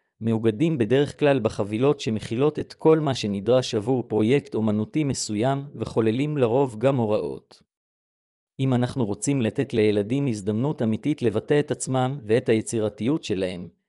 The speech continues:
כדאי גם לתת להם חומרי יצירה מגוונים, שיוכלו גם לעודד אימון בתחומי מוטוריקה עדינה, וגם יוכלו לשמש כחומרי גלם ביצירה אישית שלו.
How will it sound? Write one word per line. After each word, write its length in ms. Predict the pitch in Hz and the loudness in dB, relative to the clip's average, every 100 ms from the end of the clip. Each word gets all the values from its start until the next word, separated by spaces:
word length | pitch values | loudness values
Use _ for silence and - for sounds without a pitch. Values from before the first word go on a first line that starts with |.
| _ - | _ -10
כדאי 280 | 104 127 | 0 2
גם 260 | 113 110 104 | 2 2 2
לתת 320 | 123 131 123 | 0 -2 0
להם 240 | 117 120 117 | 0 0 -2
חומרי 360 | 113 110 120 | -2 0 2
יצירה 480 | 127 113 123 113 127 | 2 0 -2 0 0
מגוונים, 760 | 120 107 107 107 107 90 65 58 _ _ _ | 0 -2 -2 -2 -2 -4 -8 -16 _ _ _
שיוכלו 500 | - 113 - 147 151 | -4 -4 0 2 4
גם 200 | 123 131 | 4 4
לעודד 300 | 110 107 131 | 2 2 0
אימון 340 | 117 135 143 107 | 0 -2 -4 -6
בתחומי 440 | - - 117 139 | -8 -6 -4 -2
מוטוריקה 640 | 127 98 151 147 - 131 | -4 0 0 0 0 2
עדינה, 440 | 107 101 104 123 90 - | 2 0 -4 -4 -6 -8
וגם 360 | 104 117 147 | -2 0 0
יוכלו 360 | 139 - 151 151 | 0 -2 0 2
לשמש 480 | 139 - 120 143 - | 2 0 -2 -2 -4
כחומרי 500 | 123 120 110 117 113 | -6 -4 0 0 0
גלם 400 | 113 139 113 107 | 0 0 0 -2
ביצירה 480 | 110 104 147 135 127 | -2 -2 -2 0 0
אישית 380 | 107 - 98 | -2 -6 -10
שלו. 380 | - 80 64 64 | -8 -10 -10 -12